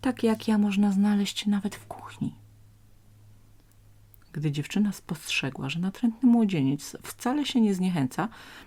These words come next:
pomyślała, że być może książę mógłby jej pomóc odnaleźć to, czego szuka. „Mógłbyś coś dla mnie zrobić?”,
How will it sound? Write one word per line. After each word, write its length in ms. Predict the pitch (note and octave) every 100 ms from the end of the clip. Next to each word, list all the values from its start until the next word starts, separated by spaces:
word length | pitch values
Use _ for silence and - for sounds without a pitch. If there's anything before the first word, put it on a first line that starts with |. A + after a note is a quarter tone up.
| -
pomyślała, 640 | A4 F4 - B3 A#3 A#3
że 200 | F#3+ G#3
być 320 | G3+ D4 -
może 340 | G#3 G#3+ A#3+ B3+
książę 500 | - F#3 F3 F#3 A3
mógłby 360 | G#3 G3 G#3
jej 140 | G#3+ G3+
pomóc 420 | D#3+ D#3 F#3 -
odnaleźć 760 | D#3+ D3+ D3 C#3+ F3+ - - - - -
to, 300 | D3 C3 A#3+ -
czego 240 | - D#3
szuka. 400 | G#3+ A#3 - - G3 _ _ _ _ - - _ - - _ _ _ - _ -
„Mógłbyś 520 | A3 A#3+ C#4 E4 -
coś 260 | - A3+
dla 180 | - G#3+
mnie 260 | G3 F#3+ F#3
zrobić?”, 720 | - D3+ C3 D3+ - - -